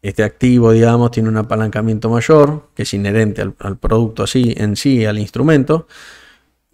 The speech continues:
con lo cual acá la prima la tenemos que multiplicar por, si queremos tener el valor monetario de la posición, por mil, y bueno, cada centavo son diez dólares, a favor o en contra.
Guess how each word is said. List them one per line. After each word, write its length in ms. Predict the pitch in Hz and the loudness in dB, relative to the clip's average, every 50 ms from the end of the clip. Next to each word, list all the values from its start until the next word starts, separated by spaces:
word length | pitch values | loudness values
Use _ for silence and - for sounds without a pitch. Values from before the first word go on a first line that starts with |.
| _ _ - 117 | _ _ -8 -4
con 140 | - 120 117 | 0 2 2
lo 120 | 117 117 | 2 2
cual 180 | 113 120 123 127 | 2 2 2 2
acá 200 | 123 120 123 120 | 2 2 2 2
la 180 | 123 120 117 | 2 2 0
prima 560 | - 131 135 135 131 131 135 139 147 - - _ | 2 2 2 4 4 4 2 0 0 -4 -6 _
la 140 | 110 113 107 | -4 -4 -2
tenemos 260 | 110 113 117 117 110 | -2 -2 -2 -2 -2
que 80 | - 110 | -2 -2
multiplicar 600 | 110 110 107 107 107 104 117 117 120 123 117 - | -2 -2 -2 -2 -4 -4 -2 0 0 0 0 0
por, 260 | - 117 113 113 113 - | 0 0 -2 -2 -4 -10
si 140 | - - 98 | -14 -12 -10
queremos 300 | 95 92 104 107 104 98 | -8 -6 -6 -6 -6 -6
tener 220 | - 101 107 107 | -6 -6 -4 -4
el 100 | 101 98 | -4 -4
valor 280 | 95 98 107 110 110 107 | -4 -2 -2 -2 -2 -2
monetario 500 | 107 104 107 104 - 135 127 120 113 107 | -2 -2 -4 -2 2 2 2 2 2 0
de 60 | 104 | 0
la 100 | 104 104 | -2 -4
posición, 520 | - - 110 104 120 117 - - 131 127 | -4 -4 -4 -2 -2 -4 -2 -2 -2 -2
por 220 | 120 - 120 120 123 | 0 0 0 2 2
mil, 400 | 120 123 123 123 127 127 - - | 2 2 2 2 0 0 -2 -4
y 100 | - 110 | -4 -4
bueno, 300 | 104 101 98 92 95 98 | -4 -4 -4 -6 -10 -8
cada 220 | - 107 104 107 104 | -4 -2 -2 -2 -2
centavo 540 | - 110 107 104 104 123 120 123 117 110 | -4 -4 -6 -4 -2 0 0 0 0 -2
son 240 | 104 - 95 98 98 | -4 -6 -8 -8 -6
diez 160 | 101 98 98 | -6 -6 -6
dólares, 480 | 95 92 87 90 92 - - 95 - - - | -6 -8 -10 -12 -14 -16 -16 -18 -18 -14 -12
a 80 | 101 | -12
favor 340 | 95 - 98 104 113 113 107 | -8 -4 -2 0 0 0 -2
o 20 | 98 | -4
en 100 | 92 90 | -6 -8
contra. 420 | - - 62 - - - - | -12 -14 -16 -18 -20 -20 -20